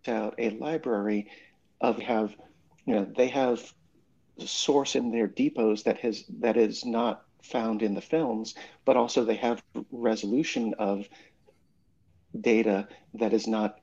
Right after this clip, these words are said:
in a Blu-ray. They have things that could build out, that could allow them to create, but then they could decide where and how, and,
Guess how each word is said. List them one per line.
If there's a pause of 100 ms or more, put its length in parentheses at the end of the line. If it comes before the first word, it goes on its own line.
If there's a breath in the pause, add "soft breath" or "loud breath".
in
a
Blu-ray. (460 loud breath)
They
have
things
that
could (160)
build
out,
that
could
allow
them
to
create, (240 loud breath)
but
then
they
could
decide
where
and
how,
and,